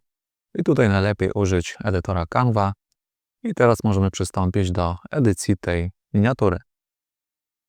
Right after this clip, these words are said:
Stwórzmy sobie jeszcze prezentację, a więc znowu klikamy stwórz projekt, prezentacja.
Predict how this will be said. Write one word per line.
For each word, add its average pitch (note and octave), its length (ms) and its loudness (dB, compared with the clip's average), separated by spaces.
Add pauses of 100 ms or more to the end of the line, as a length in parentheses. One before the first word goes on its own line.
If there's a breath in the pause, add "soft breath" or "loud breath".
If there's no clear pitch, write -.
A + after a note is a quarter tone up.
(120)
Stwórzmy - 400 -2
sobie F#2 220 2
jeszcze E2+ 240 -4
prezentację, A#2 840 0
a A2+ 100 0
więc F#2+ 160 0
znowu F#2+ 300 0
klikamy E2+ 500 -2
stwórz - 280 -4
projekt, F#2+ 480 0 (800)
prezentacja. G#2+ 760 0